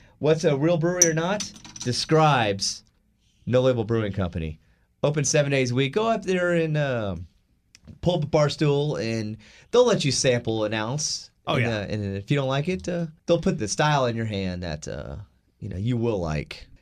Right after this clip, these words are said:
Speaker 1: Check 'em out online at no label brew dot com, no label brew dot com, no label brew dot com.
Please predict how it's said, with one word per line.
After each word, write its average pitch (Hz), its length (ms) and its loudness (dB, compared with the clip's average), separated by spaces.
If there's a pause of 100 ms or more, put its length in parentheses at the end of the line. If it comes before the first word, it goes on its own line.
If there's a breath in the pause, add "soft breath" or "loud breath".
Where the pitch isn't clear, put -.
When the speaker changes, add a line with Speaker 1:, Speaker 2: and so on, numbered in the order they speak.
Speaker 1:
Check 156 180 2
'em 170 80 4
out 160 140 4
online 147 420 4
at 120 140 0
no 139 120 2
label 147 160 0
brew 135 160 0
dot 123 160 0
com, 127 320 -2
no 123 80 0
label 123 180 -2
brew 113 160 -2
dot 113 160 0
com, 117 220 -4
no 107 80 -4
label 104 180 -2
brew 98 160 -4
dot 92 160 -4
com. 113 400 -2